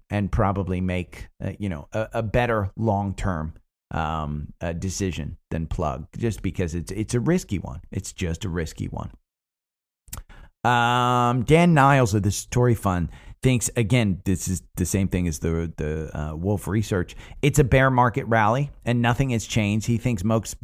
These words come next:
big tech will bring the earnings down. Wanted to bring that one up. We got a cross up on our favorite real estate short, D R V.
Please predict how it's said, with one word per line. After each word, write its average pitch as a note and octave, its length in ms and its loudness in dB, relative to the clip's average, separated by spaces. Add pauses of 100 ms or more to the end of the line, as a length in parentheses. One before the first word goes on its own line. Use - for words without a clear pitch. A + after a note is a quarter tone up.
(220)
big A#2+ 220 2
tech A#2 320 -2
will G2+ 100 -2
bring G#2+ 340 -4
the A2+ 140 -4
earnings F#2 400 -2
down. E2 360 -2 (1040)
Wanted G2+ 340 0
to G#2+ 60 -4
bring G#2+ 240 2
that G2+ 160 -2
one G2 120 0
up. E2 200 -4 (360)
We D#3 220 6
got D3+ 300 6
a C3 160 2
cross C3+ 420 2
up B2+ 320 2
on A2+ 400 2
our G2+ 300 2
favorite D#3 420 0
real G#2 480 2
estate E2 560 -2
short, - 540 -2 (640)
D D3+ 300 2
R E3+ 200 6
V. G#2+ 440 0